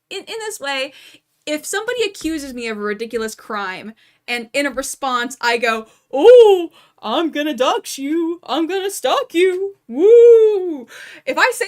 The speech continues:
that afterwards and then you use that as proof that I was actually doing that thing in the first place, yeah, that's a weak fucking argument.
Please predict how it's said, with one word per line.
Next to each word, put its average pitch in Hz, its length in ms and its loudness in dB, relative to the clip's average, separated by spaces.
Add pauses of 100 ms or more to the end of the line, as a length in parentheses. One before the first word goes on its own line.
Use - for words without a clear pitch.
that 359 120 -20
afterwards 294 580 -4
and 240 140 -10
then 247 100 -10
you 254 80 -12
use 247 220 -12
that 240 180 -4
as 233 120 -8
proof 247 520 -12
that 220 180 -6
I 220 100 0
was 220 160 -8
actually 233 340 -4
doing 226 240 -4
that 220 160 -8
thing 226 140 -12
in 220 60 -10
the 202 80 -12
first 226 320 -10
place, 254 380 -8
yeah, 269 380 -2
that's 269 240 -4
a 254 100 -4
weak 226 260 -12
fucking 208 320 -14
argument. 247 800 -12